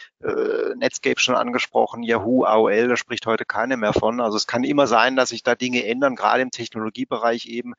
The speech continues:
Ähm, aber die Wahrscheinlichkeit aus jetziger Sicht, äh, denke ich, ist so, dass wirklich die Großen hier profitieren. Äh, Microsoft, Alphabet, äh, wer weiß, wer noch kommt, ähm, Elon Musk, äh,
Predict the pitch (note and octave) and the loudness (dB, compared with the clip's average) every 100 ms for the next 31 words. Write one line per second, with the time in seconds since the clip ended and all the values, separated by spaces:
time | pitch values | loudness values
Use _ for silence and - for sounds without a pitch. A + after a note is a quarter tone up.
0 | - - - _ - A2+ A2+ A2+ - A2+ | -18 -18 -18 _ -2 0 0 -8 -4 2
1 | C#3+ B2+ B2 - B2 C3+ C#3+ C3 B2+ C#3 | 2 4 2 2 0 0 0 2 4 2
2 | - C#3+ C#3 C3+ C3 - C3 B2+ B2+ B2 | 2 2 2 2 -2 -2 -2 -2 -4 -6
3 | C3+ - C3+ C3 B2 - - - A#2+ A2 | -6 0 2 4 2 0 -6 -10 -4 2
4 | D3 - D#3+ D3+ D3 - C#3+ - C3+ C3+ | 2 2 -2 -2 -2 -4 -4 0 2 2
5 | C3+ - - - - B2 A2+ A2+ C3 C#3 | -2 -12 -20 -20 -2 0 2 2 2 0
6 | - B2 A#2+ - F2 A2 B2+ B2 A#2+ A#2+ | 2 4 4 0 -2 2 2 2 0 0
7 | - - A2 A2+ G#2+ G#2+ B2 A#2+ A#2 A2+ | 0 -4 -4 0 2 4 4 2 0 0
8 | - A#2+ B2+ B2+ - A#2 A2 A2+ A#2 A#2 | 0 0 0 -6 -8 -6 -8 -8 -8 -4
9 | A2 A2+ B2+ - B2 A#2 A2+ A2+ | 0 2 2 -2 -4 -2 0 -2